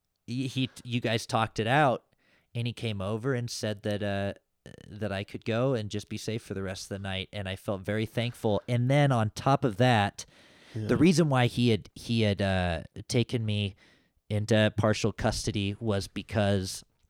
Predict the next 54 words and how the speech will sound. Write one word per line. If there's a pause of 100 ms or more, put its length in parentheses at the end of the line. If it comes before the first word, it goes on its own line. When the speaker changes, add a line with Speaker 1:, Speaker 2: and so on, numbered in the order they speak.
(560)
Speaker 1:
there
was
a
public
urinator,
and
I
looked
like
him. (360)
Speaker 2:
Yes.
Speaker 1:
And
I
don't
think
it
was
me.
Speaker 2:
You
had
looked
like
him,
and
you
had
yelled
something,
and
I
think
it
was
to
us
'cause
we
weren't
next
to
you. (120)
Speaker 1:
Yeah. (140)
Speaker 2:
But
you
had
yelled
something,
and
he
thought
that
you
were
being,